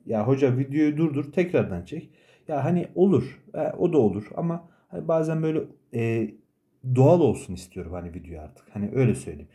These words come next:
E, çünkü niye? Hani biraz da böyle kendimden de ufak tefek bahsedeyim beni bilmeyenler için. Ya derslerde mesela hani böyle daha böyle, e, güzel anlatıyoruz. Ondan sonra keyifli anlatıyoruz ama burada hani böyle bir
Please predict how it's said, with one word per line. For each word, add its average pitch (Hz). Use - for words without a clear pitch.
E, 131
çünkü 220
niye? 214
Hani 185
biraz 180
da 180
böyle 180
kendimden 180
de 143
ufak 123
tefek 123
bahsedeyim 147
beni 151
bilmeyenler 127
için. 208
Ya 131
derslerde 180
mesela 160
hani 165
böyle 143
daha 156
böyle, 127
e, 110
güzel 143
anlatıyoruz. 113
Ondan 117
sonra 117
keyifli 131
anlatıyoruz 104
ama 135
burada 185
hani 175
böyle 175
bir 185